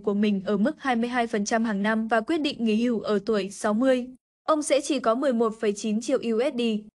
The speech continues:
Con số này ít hơn chín mươi chín phẩy chín phần trăm so với khối tài sản khổng lồ hiện nay của nhà đầu tư đại tài.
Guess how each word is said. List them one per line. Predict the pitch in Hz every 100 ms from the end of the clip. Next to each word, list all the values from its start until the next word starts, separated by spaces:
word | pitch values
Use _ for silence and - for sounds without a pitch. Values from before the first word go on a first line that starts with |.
| _ _
Con | 330 320
số | 285 254
này | 294 233
ít | 339 349
hơn | 294 240
chín | 233 226
mươi | 285 254
chín | 233 240
phẩy | 311 214
chín | - 214 269
phần | 262
trăm | 208 240 226
so | 240 226
với | 208
khối | 214 220 -
tài | 254
sản | 214 220 190
khổng | 196 208
lồ | 190 196
hiện | 208 208
nay | 220 208 190
của | 196
nhà | 190 185
đầu | 185 196 190
tư | 220 214
đại | 202 196
tài. | 202 202